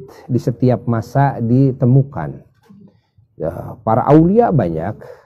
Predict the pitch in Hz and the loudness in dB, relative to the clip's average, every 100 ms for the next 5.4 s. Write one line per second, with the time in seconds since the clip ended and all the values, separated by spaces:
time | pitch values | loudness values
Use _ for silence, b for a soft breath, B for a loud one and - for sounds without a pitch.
0 | B _ - 98 - 190 165 139 127 - | B _ -10 -4 0 0 2 2 2 0
1 | 113 113 110 131 160 180 180 117 110 127 | 2 2 2 2 2 2 -2 -4 -2 -2
2 | 170 180 180 175 143 123 123 113 131 139 | -4 -4 -6 -8 -4 0 2 4 4 4
3 | 131 170 - 139 127 123 127 120 117 139 | 2 0 0 -4 -4 -4 -4 -2 2 2
4 | 147 156 156 - b b b b 120 123 | 2 2 0 -4 b b b b 0 2
5 | 123 120 123 147 | 2 4 4 4